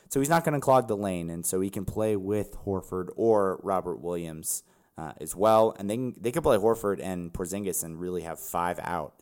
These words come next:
uh, from a spacing perspective. I also think there's really no way to reasonably expect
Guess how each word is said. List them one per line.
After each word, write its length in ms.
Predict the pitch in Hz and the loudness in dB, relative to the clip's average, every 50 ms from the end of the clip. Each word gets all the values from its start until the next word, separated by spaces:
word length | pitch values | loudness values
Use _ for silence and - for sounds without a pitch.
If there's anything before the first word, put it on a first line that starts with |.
| _ - | _ -14
uh, 300 | - 82 82 78 71 57 - - | -10 -8 -6 -6 -6 -8 -10 -12
from 160 | - 90 78 | -12 -10 -8
a 60 | 78 | -6
spacing 500 | - - - 85 82 82 - - 73 73 | -8 -6 -6 -6 -6 -4 -6 -6 -8 -12
perspective. 600 | - - - - - - 52 - _ - - - _ _ _ _ _ _ _ - - _ _ _ _ _ _ _ _ _ - | -16 -16 -16 -16 -14 -14 -16 -16 _ -18 -18 -18 _ _ _ _ _ _ _ -20 -20 _ _ _ _ _ _ _ _ _ 0
I 140 | - 123 139 | 6 8 8
also 200 | 151 151 - 180 | 8 8 6 4
think 220 | 160 175 165 - | 2 2 0 4
there's 220 | 156 147 131 110 101 | 4 4 4 2 2
really 300 | 113 123 120 127 123 117 | 2 2 4 4 2 2
no 280 | 107 104 101 104 104 | 2 4 6 6 6
way 440 | 101 98 101 95 95 95 98 98 - - - | 6 6 6 6 6 6 4 2 0 -2 -8
to 180 | - 104 98 90 | -6 -6 -6 -4
reasonably 600 | 92 95 98 95 92 98 95 87 92 92 92 80 | -2 -2 -4 -4 -4 -6 -6 -4 -4 -4 -4 -4
expect 520 | 78 - - - 92 87 85 - - | -4 -4 -4 -2 -2 -2 -2 -4 -8